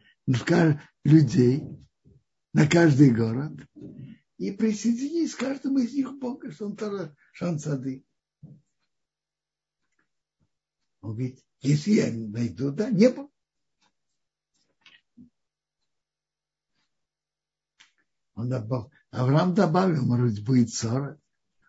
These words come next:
Он говорит, я не уничтожу из-за сорока. Сказал, что мне было досадно, а может быть, тридцать. Сказал,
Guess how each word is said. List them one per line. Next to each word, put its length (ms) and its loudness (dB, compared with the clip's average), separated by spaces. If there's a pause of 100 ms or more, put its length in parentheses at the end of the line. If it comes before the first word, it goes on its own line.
(140)
Он 80 -12
говорит, 260 -6
я 140 0
не 160 8
уничтожу 560 2
из-за 240 -6
сорока. 640 -10 (1800)
Сказал, 500 6
что 160 4
мне 200 8
было 240 4
досадно, 480 -2
а 40 -6
может 240 -2
быть, 160 -4
тридцать. 480 -10
Сказал, 360 -12